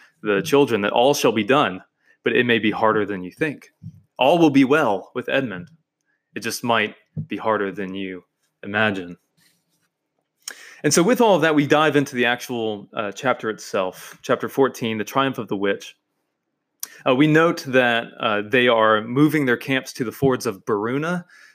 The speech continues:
Uh, that will be the location of the first great battle of Beruna that happens at the end of this novel. Aslan takes Peter aside, as he's done already before, a couple of chapters earlier, and explains to her the battle plans, which is a great point to note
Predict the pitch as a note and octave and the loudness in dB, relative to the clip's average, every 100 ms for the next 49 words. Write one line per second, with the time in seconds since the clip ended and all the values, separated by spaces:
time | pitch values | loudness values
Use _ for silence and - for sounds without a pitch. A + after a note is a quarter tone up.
0 | - A2 G2+ B2 B2 A2 A#2 A2 G#2+ G#2+ | -8 -4 0 0 0 0 0 2 -2 0
1 | A2 G#2 G#2 G#2+ G#2 B2 A#2 A#2 G2+ A#2 | 2 4 2 0 0 0 -2 -4 -8 -4
2 | B2+ A2+ B2 G#2+ G#2 G#2 A#2 B2 A#2+ G#2+ | -4 0 2 2 2 0 0 0 -2 -4
3 | A#2 A#2 A#2+ B2+ A#2 G#2 A2 A#2+ G#2+ G#2 | -6 -4 -4 -4 -6 -4 -6 -4 -8 -4
4 | A2 G#2+ G2+ - G#2+ G#2 G#2+ - _ _ | -6 -4 -8 -6 -4 -2 -4 -10 _ _
5 | _ _ _ _ - - C3 B2 B2+ A#2+ | _ _ _ _ -12 -4 -2 0 0 0
6 | B2+ C3 - C3+ A#2+ A2+ - G#2+ A2 A2+ | 0 -2 -2 -2 2 0 2 0 0 0
7 | G#2+ A2 - A#2 A2 A2 - A2 A2 G#2 | -4 -6 -2 -2 -2 -8 -4 0 0 -2
8 | F#2+ - G#2+ G2+ G#2 _ _ _ _ B2+ | -6 -6 -2 0 -2 _ _ _ _ -4
9 | B2+ A2 A2 - A2 - G2 - - A#2+ | 0 2 2 2 -2 0 -2 -2 0 4
10 | G#2+ F#2 G2+ - _ _ _ _ - B2 | 4 2 0 -4 _ _ _ _ -2 0
11 | A2+ A2+ A#2+ - B2+ C3+ - A#2+ G#2+ G#2+ | 2 0 -2 2 4 4 0 0 2 2
12 | A2+ D3 A2 - F2+ F2 F2+ - _ - | 2 2 0 0 -8 -8 -16 -20 _ -8
13 | D#3+ F#3+ F3+ C#3+ G3+ A3+ - - F#3 F3+ | -2 0 0 2 4 4 0 -6 -4 -2
14 | - C#3 C3+ A#2 | -4 -4 0 -2